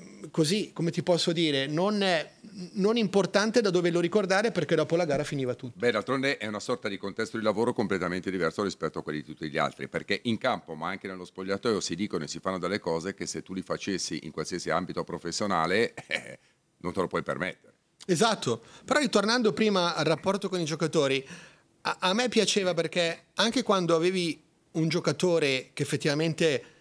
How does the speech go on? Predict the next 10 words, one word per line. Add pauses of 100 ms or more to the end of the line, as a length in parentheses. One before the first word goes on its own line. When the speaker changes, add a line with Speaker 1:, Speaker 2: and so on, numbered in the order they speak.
(140)
Speaker 1:
stava
per
esagerare, (160)
cioè
io
non
gliele
mandavo
a
dire,